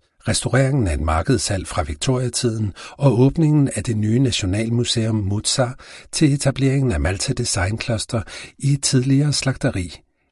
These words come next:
Et kulturelt og kreativt åndehul, der er åbent for alle, men samtidig har målrettet fokus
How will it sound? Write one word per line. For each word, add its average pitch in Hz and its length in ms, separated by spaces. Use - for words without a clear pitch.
Et 147 120
kulturelt 139 600
og - 180
kreativt 104 560
åndehul, 104 460
der 143 80
er 131 80
åbent 107 400
for - 120
alle, 85 300
men 101 180
samtidig 131 560
har 80 100
målrettet 117 600
fokus 107 560